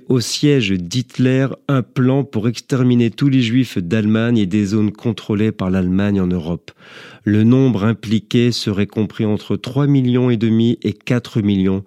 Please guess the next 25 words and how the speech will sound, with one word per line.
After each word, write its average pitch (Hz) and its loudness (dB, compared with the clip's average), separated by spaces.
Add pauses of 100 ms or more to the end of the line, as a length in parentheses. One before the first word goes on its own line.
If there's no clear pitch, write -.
(520)
et 127 4 (320)
a 107 -2
pour 104 0
objet 98 0
de 98 -2
régler 95 0
la 90 -2
question 92 -4
juive 87 -2
en 85 -4
Europe. 82 -8 (480)
Le 98 -2
télégramme 113 0 (220)
parlait 101 0 (100)
aussi 110 0
explicitement 107 -2 (240)
de 95 -2
Zyklon 98 0
B. 80 -2 (680)
La 113 2
solution 139 2
finale 110 0 (340)
était 110 0
déjà 95 0 (160)
opérationnelle. 92 -2